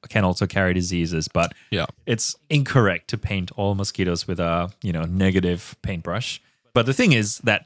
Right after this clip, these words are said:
Speaker 1: us humans, we, we're constantly just, like, emitting, shedding things.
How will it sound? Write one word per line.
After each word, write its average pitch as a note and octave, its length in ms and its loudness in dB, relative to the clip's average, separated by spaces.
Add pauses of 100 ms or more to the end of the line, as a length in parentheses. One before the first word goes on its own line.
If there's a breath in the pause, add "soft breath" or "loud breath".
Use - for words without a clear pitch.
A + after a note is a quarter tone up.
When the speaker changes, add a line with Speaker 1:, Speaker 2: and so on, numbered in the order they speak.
Speaker 1:
us C#3 220 2
humans, G#2+ 480 2 (320 soft breath)
we, D#3+ 420 2 (560)
we're F3+ 260 4
constantly D#3+ 720 2
just, A#2 220 4
like, A2 140 0
emitting, A2 520 2
shedding G#2 500 0
things. G2 480 0